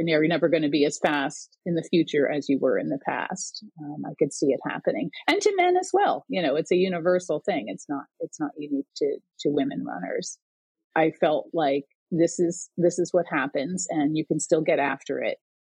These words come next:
And so that was the second thing, that there were still many, many competitive opportunities,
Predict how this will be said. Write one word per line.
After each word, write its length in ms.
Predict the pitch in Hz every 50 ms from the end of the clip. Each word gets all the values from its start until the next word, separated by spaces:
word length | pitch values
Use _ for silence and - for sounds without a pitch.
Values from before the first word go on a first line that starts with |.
| _ _ _
And 260 | 196 208 196 180 -
so 120 | - 202
that 220 | 180 190 185 - 185
was 100 | 185 185
the 100 | 180 170
second 420 | - - 202 190 190 180 147 160
thing, 180 | - 123 135 160
that 160 | 170 160 -
there 80 | 175
were 100 | 165 170
still 240 | 160 - - 180 160
many, 460 | 160 170 180 202 208 220 233 220 202
many 260 | 190 165 156 151 139 147
competitive 560 | - - 156 147 - 143 - - - - -
opportunities, 1040 | - 101 165 - 165 156 - - 180 165 156 139 - 87 - - - - - - -